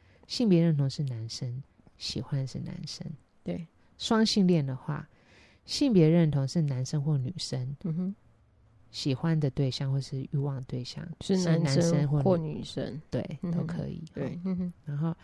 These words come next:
Speaker 1: trans 的话，
Speaker 2: 嗯哼。
Speaker 1: 他可能就是，他是，呃，男跨女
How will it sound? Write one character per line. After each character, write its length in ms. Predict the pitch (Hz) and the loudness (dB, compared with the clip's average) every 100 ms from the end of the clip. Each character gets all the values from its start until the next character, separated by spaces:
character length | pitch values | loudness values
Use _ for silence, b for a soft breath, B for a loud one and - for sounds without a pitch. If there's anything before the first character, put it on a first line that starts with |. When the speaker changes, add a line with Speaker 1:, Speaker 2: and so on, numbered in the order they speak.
| b b b b b _ | b b b b b _
Speaker 1:
trans 480 | - 240 165 131 - | -2 0 0 -4 -12
的 140 | - 147 | -10 -8
话， 300 | - 156 156 - _ | -6 -6 -6 -12 _
Speaker 2:
嗯 160 | 175 | -8
哼。 220 | 175 208 214 _ _ - | -6 -8 -12 _ _ -8
Speaker 1:
他 140 | - | -4
可 160 | 180 143 | -2 -2
能 60 | 135 | -2
就 100 | 151 | -2
是， 320 | - 156 - b b b | -2 -4 -4 b b b
他 200 | - 196 | -2 0
是， 360 | 185 180 160 - - _ _ _ _ | 0 0 0 0 -8 _ _ _ _
呃， 640 | 156 147 139 135 131 131 147 | -2 -2 -2 -4 -4 -6 -4
男 260 | 151 143 160 | 0 0 0
跨 340 | - 202 160 | -2 0 0
女 240 | 135 156 | 0 -4